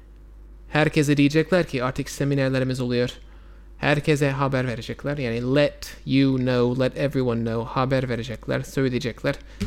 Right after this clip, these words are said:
herkese. Ee, neyle ilgili? Ne hakkında? About the seminars. Yani bu şey, bu seminerleri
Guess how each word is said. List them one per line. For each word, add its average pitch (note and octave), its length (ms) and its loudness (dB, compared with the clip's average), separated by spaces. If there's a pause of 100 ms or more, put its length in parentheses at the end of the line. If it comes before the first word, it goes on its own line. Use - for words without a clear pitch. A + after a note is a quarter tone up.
herkese. C#3+ 500 0 (640)
Ee, - 60 -4 (720)
neyle C3+ 400 2
ilgili? C3 380 0 (680)
Ne D3+ 140 4
hakkında? C3+ 420 -2 (800)
About C3+ 680 -2
the B2+ 80 -4
seminars. - 600 -4
Yani A2+ 220 -4
bu B2+ 340 -6
şey, B2 280 -8 (100)
bu C#3+ 240 -6 (120)
seminerleri A#2+ 1000 -2